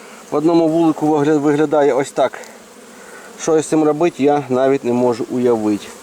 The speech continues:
Зараз будемо розбиратись, бо далі буде гірше. Ось такі у нас другі корпуси. Що з цим вуликом робити? Нехай зимує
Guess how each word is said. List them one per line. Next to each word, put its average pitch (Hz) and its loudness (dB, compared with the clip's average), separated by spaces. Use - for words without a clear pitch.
Зараз 135 0
будемо 143 0
розбиратись, 139 0
бо 120 -2
далі 131 2
буде 131 -2
гірше. 113 -2
Ось 143 0
такі - -2
у 143 4
нас 131 -2
другі 139 2
корпуси. 131 0
Що 160 -2
з 151 -6
цим 143 0
вуликом 139 0
робити? 127 0
Нехай 170 -2
зимує 143 2